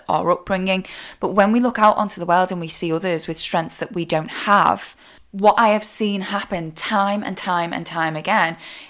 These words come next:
is that we become defeated before we have even explored it. We don't bother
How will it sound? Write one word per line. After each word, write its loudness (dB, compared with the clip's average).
is 0
that 0
we -2
become -2
defeated -4
before 2
we 2
have 0
even -4
explored -2
it. -2
We 0
don't 4
bother 6